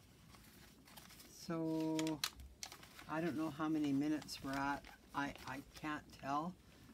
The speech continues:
Where's my... I've already lost the, okay, so... I've lost my, uh, stick pin. That's not a good sign. It, oh, here it is.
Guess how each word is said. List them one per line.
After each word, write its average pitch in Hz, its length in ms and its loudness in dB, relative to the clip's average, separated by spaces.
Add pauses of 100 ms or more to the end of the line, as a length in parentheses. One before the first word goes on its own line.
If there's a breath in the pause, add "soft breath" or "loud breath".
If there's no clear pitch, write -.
(200 loud breath)
Where's - 400 -6
my... - 1300 -12 (220)
I've - 340 -10
already 143 300 -4
lost 139 540 -2
the, 131 280 0 (2250)
okay, - 1500 -4 (340)
so... 71 180 -4 (760 loud breath)
I've 131 140 -6
lost 135 460 -4
my, 135 80 -4
uh, 127 560 -6 (220)
stick - 300 -2 (140)
pin. 135 260 8 (1800)
That's - 280 -2
not 160 180 6
a 143 60 4
good 131 260 2
sign. 139 400 4
It, 147 180 4
oh, 160 120 4
here 160 200 4
it 123 100 0
is. 127 280 -4